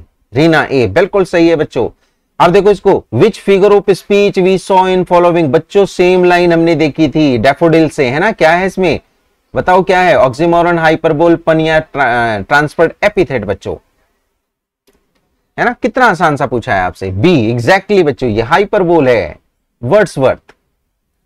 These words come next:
Which of the following is not true? The term novel refers to, देखो नॉवेल किसको बताती है? प्रोज फिक्शन को।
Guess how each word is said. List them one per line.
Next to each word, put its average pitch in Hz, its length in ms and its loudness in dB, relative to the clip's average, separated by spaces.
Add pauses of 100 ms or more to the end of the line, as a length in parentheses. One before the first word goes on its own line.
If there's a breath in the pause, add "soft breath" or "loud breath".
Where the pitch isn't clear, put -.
(1040)
Which 202 200 2
of 240 140 4
the 247 80 2
following 220 460 2
is 185 100 -4
not 202 260 2
true? 180 220 2
The 180 100 2 (120)
term 214 180 2 (100)
novel 175 360 2
refers 175 580 0 (100)
to, 127 200 0 (240)
देखो 156 240 2
नॉवेल 196 340 2
किसको 202 320 0
बताती 170 440 0
है? 147 80 2
प्रोज 135 320 0
फिक्शन 160 440 -4
को। 185 160 2